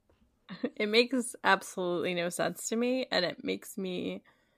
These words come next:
wonder if he was, I don't know, like, it, it really just doesn't make any sense. Like, that, A, he and Kira would get along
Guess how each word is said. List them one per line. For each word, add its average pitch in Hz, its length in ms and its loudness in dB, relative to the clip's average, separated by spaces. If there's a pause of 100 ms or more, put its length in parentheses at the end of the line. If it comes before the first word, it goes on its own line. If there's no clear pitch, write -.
(680)
wonder 190 580 6
if - 140 -8
he 190 140 -2
was, 180 280 -2 (2250)
I 226 80 4
don't 311 160 6
know, 262 180 10
like, 208 220 6
it, - 160 -4 (120)
it 202 140 8
really 240 260 12
just 254 160 0
doesn't 220 280 2
make 190 260 0
any 190 200 2
sense. 175 340 -4
Like, 185 200 0 (440)
that, 196 220 4 (120)
A, 254 320 12
he 233 240 8
and 196 100 2
Kira 214 440 6
would 208 180 6
get 180 160 4
along 196 680 4